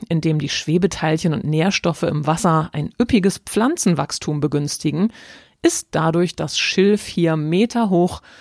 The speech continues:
dem Leuchtturm sogar manchmal fast über den Kopf gewachsen. Heute ist der rot-grün-weiße Holzturm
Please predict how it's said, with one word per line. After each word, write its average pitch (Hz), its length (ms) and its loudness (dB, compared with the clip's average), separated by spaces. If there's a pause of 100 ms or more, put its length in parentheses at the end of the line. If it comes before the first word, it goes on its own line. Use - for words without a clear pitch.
(240)
dem 302 160 4
Leuchtturm 165 540 2
sogar 165 240 0
manchmal 147 380 -2
fast - 320 -8
über 151 160 -2
den 214 140 0
Kopf - 300 -4
gewachsen. - 560 -6 (1400)
Heute 269 280 4
ist 240 240 2
der 220 400 4
rot-grün-weiße 180 1400 2
Holzturm 170 880 2